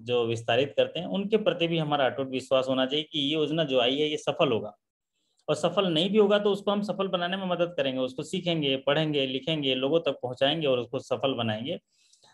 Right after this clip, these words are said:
तो ये अटूट विश्वास मैं आप लोगों को देता हूँ। यस, विकास जी बोल रहे हैं, "I can do it", जरूर कर सकते हैं, आप कर सकते हैं, और आपने सोच लिया तो जरूर कर सकते हैं, है ना? क्योंकि, अ,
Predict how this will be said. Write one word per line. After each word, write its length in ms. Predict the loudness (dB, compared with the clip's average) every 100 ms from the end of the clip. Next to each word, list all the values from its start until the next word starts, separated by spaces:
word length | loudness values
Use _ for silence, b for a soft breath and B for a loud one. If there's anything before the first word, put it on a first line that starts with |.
| b _
तो 340 | 0 2 2 0
ये 380 | 0 2 4 4
अटूट 300 | 2 0 0
विश्वास 480 | -2 0 2 2 0
मैं 120 | 0
आप 160 | 0 0
लोगों 140 | -4
को 80 | -4
देता 260 | -2 0 0
हूँ। 300 | 0 -4 -10 _ _ _ _ _ _ 0
यस, 400 | 2 2 -2 -12
विकास 320 | -8 0 2
जी 100 | 2
बोल 200 | 2 2
रहे 180 | 4 0
हैं, 80 | 0
"I 20 |
can 220 | -2 -2
do 80 | -4
it", 100 | -4 -12 _ _
जरूर 200 | -2 -2 0
कर 100 | 0
सकते 360 | 0 -6 -6
हैं, 160 | -8 -4
आप 280 | -4 -2 0
कर 100 | 0
सकते 340 | 0 -6 -2
हैं, 260 | -4 -4 -8 _ _ _ _ 2
और 80 | 4
आपने 300 | 4 2 0
सोच 340 | 4 4 4
लिया 240 | 0 2
तो 120 | 0 0
जरूर 260 | 0 -2
कर 100 | -4
सकते 380 | -10 -16 _ _
हैं, 60 | _ _ -2
है 60 |
ना? 300 | -2 -2 -6 -18 _ _ _ _ _ _ _ _ -2
क्योंकि, 500 | -2 2 2 2
अ, 120 | 0